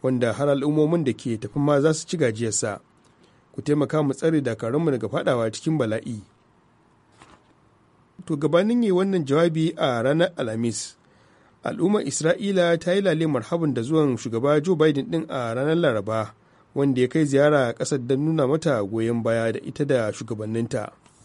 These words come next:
Bayan ganawa da jami'an Isra'ilan, Biden ya kuma zanta da waɗanda suka tsira daga harin da Hamas ta kai da kuma waɗanda suka kai ɗaukin farko.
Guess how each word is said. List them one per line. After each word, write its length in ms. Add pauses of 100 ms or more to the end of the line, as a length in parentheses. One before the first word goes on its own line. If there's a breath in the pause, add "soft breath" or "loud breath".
(320 soft breath)
Bayan 260
ganawa 440
da 200
jami'an 440
Isra'ilan, 640 (540 soft breath)
Biden 320
ya 120
kuma 380
zanta 380
da 120
waɗanda 460
suka 240
tsira 420
daga 240
harin 300
da 160
Hamas 340
ta 120
kai 300
da 100
kuma 260
waɗanda 320
suka 180
kai 140
ɗaukin 380
farko. 420